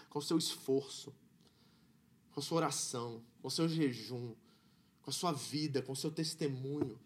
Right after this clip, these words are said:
Paulo gerou essa igreja. Ele diz assim, "Vamos ver se esses orgulhosos têm verdadeiro poder ou é só blá, blá, blá." Ele continua, "Porque o reino de Deus consiste não em palavra,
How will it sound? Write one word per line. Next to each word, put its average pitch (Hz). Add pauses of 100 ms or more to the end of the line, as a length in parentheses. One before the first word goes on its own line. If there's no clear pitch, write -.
(380)
Paulo 220
gerou 220
essa 208
igreja. 143 (420)
Ele 185
diz 185
assim, 185
"Vamos 220
ver 151
se 160
esses 156
orgulhosos 151
têm 190
verdadeiro 165
poder 175
ou 208
é 185
só 160 (160)
blá, 131
blá, 123
blá." 95 (1080)
Ele 123
continua, 143 (260)
"Porque -
o 160
reino 190
de 175
Deus 160
consiste 151
não 135
em 214
palavra, 127